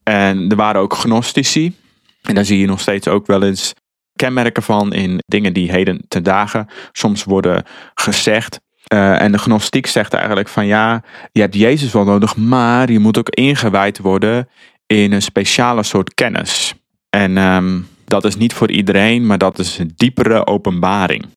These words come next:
Nou, daar hoort nog van alles bij. En, en uiteindelijk een van de dingen die, die, die gnostici ook zeiden was van, ja, Jezus moet je niet te letterlijk nemen. Hij is niet letterlijk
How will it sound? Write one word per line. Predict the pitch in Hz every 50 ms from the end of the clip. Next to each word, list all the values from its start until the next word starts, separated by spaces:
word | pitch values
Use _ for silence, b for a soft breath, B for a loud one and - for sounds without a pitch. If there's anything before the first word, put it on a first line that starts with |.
| _ _ _ _ _
Nou, | _ - - - 80 87
daar | - 92
hoort | 101 95 95 -
nog | - 92 -
van | - 92 85
alles | 87 95 95 95 - 90 85
bij. | 85 90 82 85 92 110 123 B B B B B B B
En, | B - 101 -
en | - 98 98 -
uiteindelijk | 98 101 107 101 101 101 98 -
een | 98 104
van | 95 101
de | 95 90
dingen | 87 95 92 98 92
die, | 95 92 87 - -
die, | - 92 90 85 80
die | - - 87 87 85 80 -
gnostici | - - - 107 101 - - 98 - - -
ook | 87 -
zeiden | - - 98 92 92 95
was | 92 90 90 -
van, | - 101
ja, | 95 92 92 95 95 b b b b b b b
Jezus | - 104 95 98 107 - 110 98
moet | 101 104 101
je | -
niet | 101 101 107 104
te | 107
letterlijk | 104 107 120 127 - 101 95 92 -
nemen. | 92 85 90 95 98 101 107 107 107
Hij | - 82 92
is | 95 -
niet | - 104 98 -
letterlijk | 104 101 113 127 - 117 101 95 92 - -